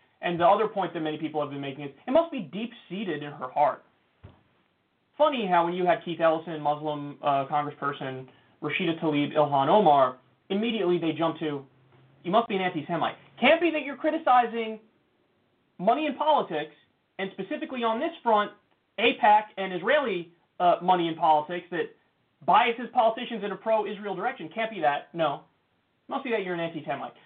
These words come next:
So here's Ben Shapiro in a totally unhinged and insanely moronic rant on this front. Take a look.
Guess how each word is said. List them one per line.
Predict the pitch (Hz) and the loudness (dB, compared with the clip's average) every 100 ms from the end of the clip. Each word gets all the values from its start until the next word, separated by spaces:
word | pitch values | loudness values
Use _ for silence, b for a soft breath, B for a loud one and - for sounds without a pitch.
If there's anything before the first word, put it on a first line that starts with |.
| b b - | b b -4
So | 190 185 - | 0 0 -2
here's | 226 269 262 | -4 -2 -4
Ben | 160 208 220 | 0 0 0
Shapiro | 226 180 151 143 139 139 | 0 2 4 4 2 0
in | 156 | -4
a | 143 | -2
totally | 214 233 240 - | 0 0 -2 -2
unhinged | 185 202 170 165 160 160 165 | -2 -2 -2 -2 0 -2 -4
and | 160 151 147 147 b - | -2 0 0 -4 b -2
insanely | 165 160 - 208 214 | -2 0 -2 -2 -2
moronic | 196 180 175 160 190 214 - | 0 4 6 6 4 2 -4
rant | 160 156 185 180 - | -8 -4 -2 -4 -4
on | 156 | -4
this | 139 131 - | -4 -12 -10
front. | 135 131 | -10 -10
Take | 151 143 | -10 -10
a | |
look. | 127 | -10